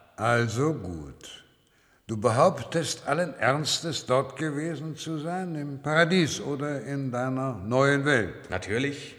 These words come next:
Speaker 2: habe ich ja gesagt.
Speaker 1: Und du weißt auch, wie man Tote wieder zum Leben erwecken kann. Das, äh, hast du doch gesagt.
Speaker 2: Ja, das weiß ich.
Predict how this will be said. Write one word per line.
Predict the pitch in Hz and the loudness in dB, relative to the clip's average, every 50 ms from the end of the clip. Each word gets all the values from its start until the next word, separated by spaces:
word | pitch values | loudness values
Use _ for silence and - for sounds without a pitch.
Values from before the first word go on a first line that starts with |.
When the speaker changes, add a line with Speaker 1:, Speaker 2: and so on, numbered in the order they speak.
| - | -2
Speaker 2:
habe | 95 101 104 117 | 0 0 0 0
ich | - - | -4 -4
ja | 120 110 | -6 -6
gesagt. | 117 120 104 80 - - - - - - - - _ _ _ _ _ _ _ _ _ _ | -6 -6 -6 -8 -8 -10 -14 -20 -20 -20 -20 -20 _ _ _ _ _ _ _ _ _ _
Speaker 1:
Und | - 135 | 0 2
du | 143 147 | 2 6
weißt | 143 160 190 214 180 - - 214 | 8 8 8 8 8 6 4 4
auch, | 208 202 170 127 135 | 4 4 4 2 0
wie | 175 180 | 0 0
man | 175 165 160 151 127 - | 2 2 2 0 0 0
Tote | - 170 190 185 - 180 156 | 0 0 2 2 0 0 2
wieder | 170 170 165 | 4 4 4
zum | 165 - 156 160 | 4 2 0 6
Leben | 170 185 180 151 139 | 10 10 10 10 8
erwecken | 127 113 117 98 95 92 90 | 6 6 4 2 0 -4 -6
kann. | - 92 87 78 71 - - - - _ _ _ _ _ _ _ - | -4 -6 -6 -6 -10 -14 -18 -20 -20 _ _ _ _ _ _ _ -12
Das, | 87 90 90 85 - - - - | -10 -8 -8 -8 -8 -8 -8 -8
äh, | 92 95 92 87 80 76 - - - _ _ - | -6 -6 -6 -6 -8 -10 -14 -20 -20 _ _ -10
hast | 104 104 - - | -8 -8 -6 -6
du | |
doch | - 117 104 - | -4 -4 -4 -4
gesagt. | - 110 127 120 92 80 - - - - - - - - _ - | -2 2 4 4 4 2 -2 -12 -16 -18 -20 -20 -20 -20 _ -2
Speaker 2:
Ja, | 196 139 - - - - - - - - - - _ _ _ _ | 0 0 0 0 -4 -14 -16 -18 -20 -20 -20 -20 _ _ _ _
das | - 85 - - | -10 -8 -6 -4
weiß | 90 87 87 - - | -4 -6 -6 -8 -12
ich. | - - - | -16 -20 -20